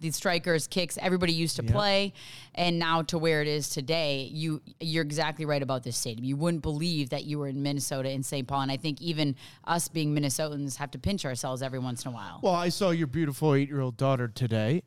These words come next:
Speaker 2: and I picture what would you and I have done at eight years old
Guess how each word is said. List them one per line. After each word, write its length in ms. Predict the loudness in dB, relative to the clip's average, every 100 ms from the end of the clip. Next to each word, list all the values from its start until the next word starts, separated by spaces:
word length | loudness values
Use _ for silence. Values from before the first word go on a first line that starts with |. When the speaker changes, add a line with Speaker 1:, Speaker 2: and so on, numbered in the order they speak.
| 2
Speaker 2:
and 360 | 2 4 0 0
I 160 | -2
picture 640 | 0 0 -2 -2 -2 0 -4 -10 _ _ _ _ -20 -6
what 340 | 2 2 2
would 400 | 4 4 4 2 -10 -20 _
you 220 | 0 4 6
and 60 |
I 120 | 6
have 160 | 4 0
done 240 | -2 -4 -6 -12 -2
at 120 | 4
eight 180 | 4 6
years 180 | 4 4
old 300 | 4 2